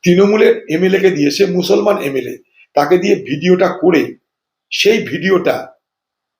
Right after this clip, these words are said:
গ্রামে গ্রামে, হিন্দু গ্রামে, গ্রামে গ্রামে না, হিন্দু গ্রামে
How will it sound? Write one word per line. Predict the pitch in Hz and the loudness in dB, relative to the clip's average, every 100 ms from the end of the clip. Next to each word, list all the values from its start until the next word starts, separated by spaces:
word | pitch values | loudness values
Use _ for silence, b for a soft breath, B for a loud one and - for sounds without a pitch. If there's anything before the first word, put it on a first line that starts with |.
| - | -20
গ্রামে | 120 151 165 202 | -2 0 2 2
গ্রামে, | 185 151 123 - _ _ _ _ _ _ _ _ _ _ - | 2 0 -6 -10 _ _ _ _ _ _ _ _ _ _ -2
হিন্দু | 226 240 202 | 0 2 2
গ্রামে, | 151 - | 0 -2
গ্রামে | - _ 135 147 | -12 _ -4 0
গ্রামে | 175 190 180 | 2 2 0
না, | |
হিন্দু | - 233 226 | -2 -4 -2
গ্রামে | 196 156 | 0 -2